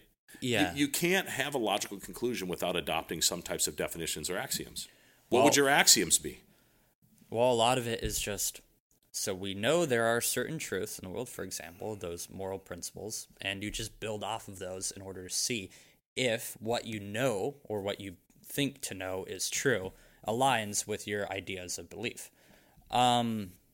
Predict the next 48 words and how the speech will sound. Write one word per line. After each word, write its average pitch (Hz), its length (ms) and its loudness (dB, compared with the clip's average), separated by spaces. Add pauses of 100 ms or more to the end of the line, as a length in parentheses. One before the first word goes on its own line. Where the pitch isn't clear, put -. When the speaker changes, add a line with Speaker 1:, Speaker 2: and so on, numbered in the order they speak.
(960)
Speaker 1:
so, - 200 4
Speaker 2:
So, 170 280 10
so - 200 10
Speaker 1:
and - 100 -2 (360)
Speaker 2:
if 180 200 6
there 175 120 8
was 120 260 6
a 110 40 2
deity, 78 540 -6 (240)
forget 110 320 -2
the 117 60 -4
Christian 101 460 -2
God, 87 240 0
forget 85 300 -4
the, 71 200 -6 (220)
the 73 300 -8 (160)
Speaker 1:
Yeah. 120 200 4
Speaker 2:
Allah, 90 520 4
forget 95 260 0
any 87 140 0
of 71 80 -2
them. 67 80 -6
Speaker 1:
Which, 165 140 8
Speaker 2:
If - 100 6
Speaker 1:
for - 280 0
the, 165 160 2 (120)
for - 160 -2
the 135 80 4
record, 131 380 0
I 127 120 2
am 127 120 2
willing 117 260 0
to - 80 -8
believe 107 220 -2
there 98 140 -6
is 95 120 -8
a 92 40 -10
deity. 92 260 -12 (220)
Speaker 2:
Okay. - 240 -2 (420)
So - 160 12
let's 160 220 12
say 214 180 12
there 165 180 8
is 120 140 8
a 107 40 2
deity. 80 280 -4 (680)
Speaker 1:
All 110 80 0
right. 104 260 2